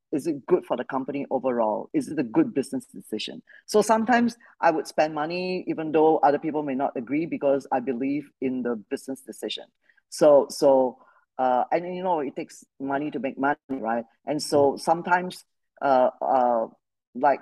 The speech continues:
Speaker 1: for instance, an-, another example is, uh, if you have got somebody from the big company, they're so used to having a lot of structure.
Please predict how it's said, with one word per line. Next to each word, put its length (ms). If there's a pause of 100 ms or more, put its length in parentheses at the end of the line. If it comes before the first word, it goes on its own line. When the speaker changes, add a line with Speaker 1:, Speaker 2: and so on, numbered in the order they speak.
(160)
Speaker 1:
for 160
instance, 480
an-, 220
another 320
example 640
is, 280 (480)
uh, 280 (140)
if 200
you 80
have 120
got 220 (180)
somebody 280
from 160
the 80
big 200
company, 400
they're 160
so 200
used 500
to 300
having 260
a 60
lot 140
of 80
structure. 600